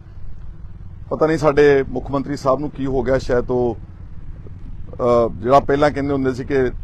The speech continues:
ਅਸੀਂ ਸਵਰਾਜ ਦੀ ਨੀਤੀ ਨਾਲ ਚੱਲਾਂਗੇ, ਇਕੱਲੀ ਇਕੱਲੀ ਗੱਲ ਲੋਕਾਂ ਨੂੰ ਪੁੱਛ ਕੇ ਕਰਾਂਗੇ, ਲੇਕਿਨ ਜਿਹੜਾ ਉਸ ਦਿਨ ਕੋਟ ਦੁੰਨੇ ਇਕੱਠ ਹੋਇਆ ਬਰਨਾਲੇ 'ਚ, ਸ਼ਾਇਦ ਉਹਨਾਂ ਦੀ ਆਵਾਜ਼ ਉਹਨਾਂ, ਉਹਨਾਂ ਤੱਕ ਨਹੀਂ ਪਹੁੰਚੀ। ਚਲੋ, ਮੈਂ ਤੁਹਾਨੂੰ ਅਪੀਲ ਕਰਨ ਵਾਸਤੇ ਹਾਜ਼ਰ ਹੋਇਆ, ਛੋਟੀ ਗੱਲ ਹੀ ਕਰਨੀ ਆ।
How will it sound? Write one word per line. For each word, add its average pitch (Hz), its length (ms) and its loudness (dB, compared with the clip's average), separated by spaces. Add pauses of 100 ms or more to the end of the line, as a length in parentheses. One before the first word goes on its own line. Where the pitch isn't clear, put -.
(160)
ਅਸੀਂ 135 160 -4
ਸਵਰਾਜ 127 480 6
ਦੀ 143 120 -2
ਨੀਤੀ 131 260 0
ਨਾਲ 127 120 0
ਚੱਲਾਂਗੇ, 123 400 -2
ਇਕੱਲੀ 135 260 -4
ਇਕੱਲੀ 135 260 -2
ਗੱਲ 139 80 0
ਲੋਕਾਂ 123 320 -2
ਨੂੰ 123 100 -4
ਪੁੱਛ 117 200 -6
ਕੇ 120 200 -4
ਕਰਾਂਗੇ, 120 560 -4
ਲੇਕਿਨ 120 260 -4
ਜਿਹੜਾ 139 140 0
ਉਸ 127 200 2
ਦਿਨ 135 160 -4
ਕੋਟ 139 320 -2
ਦੁੰਨੇ 135 260 0
ਇਕੱਠ 127 320 0
ਹੋਇਆ 120 320 6 (180)
ਬਰਨਾਲੇ 107 380 2
'ਚ, - 140 -6 (640)
ਸ਼ਾਇਦ 147 240 2
ਉਹਨਾਂ 160 180 2
ਦੀ 160 80 2
ਆਵਾਜ਼ 127 320 6
ਉਹਨਾਂ, 127 180 0 (160)
ਉਹਨਾਂ 127 180 0
ਤੱਕ 147 200 -4
ਨਹੀਂ 113 140 -2
ਪਹੁੰਚੀ। 98 340 -8
ਚਲੋ, 123 220 -2 (1000)
ਮੈਂ 151 160 6
ਤੁਹਾਨੂੰ 170 260 8
ਅਪੀਲ 165 260 0
ਕਰਨ 156 240 4
ਵਾਸਤੇ 147 320 2
ਹਾਜ਼ਰ 117 280 0
ਹੋਇਆ, 107 400 -4 (400)
ਛੋਟੀ 139 260 0
ਗੱਲ 151 140 6
ਹੀ 156 60 0
ਕਰਨੀ 131 320 0
ਆ। 160 160 -4